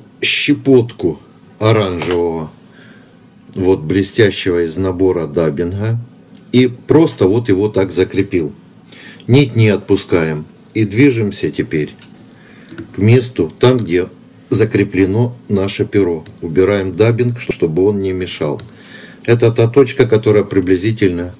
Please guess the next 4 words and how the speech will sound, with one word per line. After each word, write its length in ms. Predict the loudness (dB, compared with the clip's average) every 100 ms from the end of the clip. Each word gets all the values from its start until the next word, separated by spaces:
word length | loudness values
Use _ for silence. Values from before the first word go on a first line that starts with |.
| -6
должна 400 | -2 -2 -2 -4
привлекать 720 | -2 -4 -2 -2 0 0 -4 -20 -20 -20 -20 -20 -20 -20 -20 -20 -20 -20 -20 -20 -20 -20 _ -4 2
нашу 440 | 2 2 0 0
рыбу. 320 | 0 -2 -6